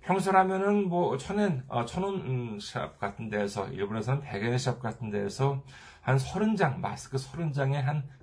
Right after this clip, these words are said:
백 엔으로 이제 살 수가 있었는데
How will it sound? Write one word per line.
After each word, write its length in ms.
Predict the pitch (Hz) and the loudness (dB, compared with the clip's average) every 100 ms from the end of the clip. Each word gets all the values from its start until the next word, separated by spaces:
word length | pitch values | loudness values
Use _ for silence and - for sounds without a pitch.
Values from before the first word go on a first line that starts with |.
| - | -6
백 180 | 92 98 | -4 2
엔으로 440 | 120 104 98 107 | 2 0 -2 0
이제 160 | 120 117 | 0 -2
살 220 | 127 139 | 0 0
수가 260 | 135 131 131 | 0 0 2
있었는데 760 | 120 113 101 98 92 101 90 | 2 0 -4 -6 -6 -6 -8